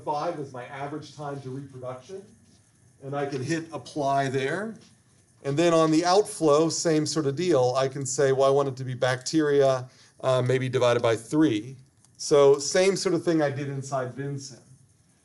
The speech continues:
So allows us to do all this stuff. Now, how do I simulate in here? Well, there's a simulate up here, but there's one thing that I haven't touched on yet is the D T value, the time step value. So before I simulate,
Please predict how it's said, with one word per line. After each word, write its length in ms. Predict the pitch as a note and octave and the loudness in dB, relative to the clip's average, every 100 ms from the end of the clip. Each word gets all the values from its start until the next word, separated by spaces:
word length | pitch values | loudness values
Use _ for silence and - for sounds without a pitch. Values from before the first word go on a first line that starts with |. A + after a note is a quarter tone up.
| _ _ | _ _
So 420 | - F#3 F3 F3+ | -2 0 2 -2
allows 280 | E3 F3+ A3 | -2 -4 -4
us 180 | G3+ - | -8 -14
to 60 | |
do 120 | A3 G#3+ | -8 -6
all 160 | G3 | -4
this 160 | A#3+ A3+ | -8 -8
stuff. 220 | F#3+ F3+ | -6 -4
Now, 160 | F3+ E3 | -6 -6
how 140 | G#3 | -6
do 100 | G#3 | -4
I 80 | G3+ | -6
simulate 720 | - A#3+ B3 G3+ C3 G#2 G#2 - _ | -8 -12 -8 -6 -6 -10 -16 -20 _
in 160 | D3 C3 | -16 -14
here? 320 | A2 A2+ G2+ | -12 -12 -12
Well, 460 | A2+ D#3+ F#3 G#3+ - _ _ | -4 0 0 -2 -14 _ _
there's 220 | D3 E3+ D#3+ | -2 0 0
a 60 | |
simulate 720 | - - D4 B3 F3 D#3 D#3 - | -4 -4 -2 0 2 2 -2 -2
up 240 | D#3 - | -2 -2
here, 400 | - A#3+ C#3+ C3 | -8 -2 0 0
but 180 | C3 E3 | 0 2
there's 220 | E3+ D3 | 2 2
one 280 | F#3 B3 A3+ | 2 2 2
thing 220 | - G#3+ | 0 2
that 100 | G3 | 4
I 120 | E3+ | 2
haven't 340 | E3 G3 F3+ E3 | 0 -4 -4 -8
touched 320 | F#3+ A3 - | -6 -6 -4
on 200 | E3 C#3 | -4 -2
yet 160 | C#3+ D3 | -2 -4
is 120 | B2 | -6
the 120 | D3+ | -8
D 260 | B2+ F3 G3+ | -8 -12 -12
T 260 | - A3 F#3+ | -12 -12 -10
value, 400 | C3 A#2+ A#2+ A#2 | -6 -6 -6 -4
the 80 | B2+ | -2
time 380 | - F3+ F#3 | -2 -2 -2
step 320 | - - A2+ A2 | -4 -10 -12 -10
value. 400 | G#2+ G2+ G2 - _ _ _ | -12 -12 -16 -20 _ _ _
So 160 | - F3+ | -4 -4
before 380 | F3 A#3 B3 | -4 -4 0
I 100 | A3 | 0
simulate, 760 | E3+ - B3 A3+ D3+ C3+ E3 | 0 -2 -2 -2 0 -2 -4